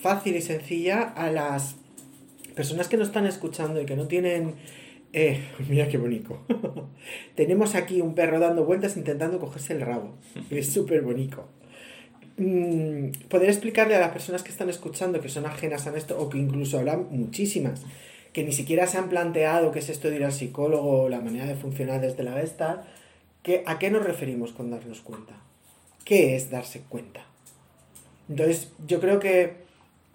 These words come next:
por lo menos a mí me gustaría poder explicar que el darse cuenta es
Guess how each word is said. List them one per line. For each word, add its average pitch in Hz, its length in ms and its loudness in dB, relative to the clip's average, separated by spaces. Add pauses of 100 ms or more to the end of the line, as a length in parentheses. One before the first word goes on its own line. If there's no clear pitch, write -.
(1400)
por 120 100 -10
lo 120 60 -10
menos 147 160 -6
a 165 60 0
mí 160 60 2
me 165 100 2
gustaría 160 380 0
poder 156 180 2
explicar 147 440 -4
que 156 100 -4
el 143 60 -4
darse 151 260 -4
cuenta 160 440 0
es 165 260 -4